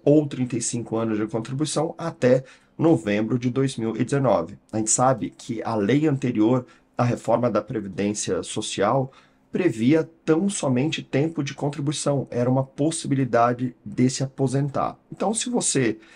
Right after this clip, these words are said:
já tem aqui cinquenta e quatro anos, agora em dois mil e vinte e três, porém, lá em dois mil e dezenove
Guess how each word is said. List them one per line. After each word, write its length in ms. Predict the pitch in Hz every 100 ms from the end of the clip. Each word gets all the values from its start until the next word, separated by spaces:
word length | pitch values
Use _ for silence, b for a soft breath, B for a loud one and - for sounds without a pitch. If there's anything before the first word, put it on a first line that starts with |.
| B B _
já 180 | 117 123
tem 340 | - 131 139
aqui 400 | 113 - - 120
cinquenta 440 | 107 - 107 123 131
e 40 |
quatro 460 | 127 120 120 - 117
anos, 320 | 120 104 101
agora 320 | 98 101 117
em 40 | 113
dois 200 | 110 117
mil 180 | 123 110
e 120 | 127
vinte 220 | 120 123
e 40 | -
três, 280 | 117 107
porém, 400 | - 165 135 120
lá 280 | 104 110 139
em 60 | 165
dois 220 | 151 139
mil 200 | 131 131
e 100 | 135
dezenove 580 | 123 123 110 104 98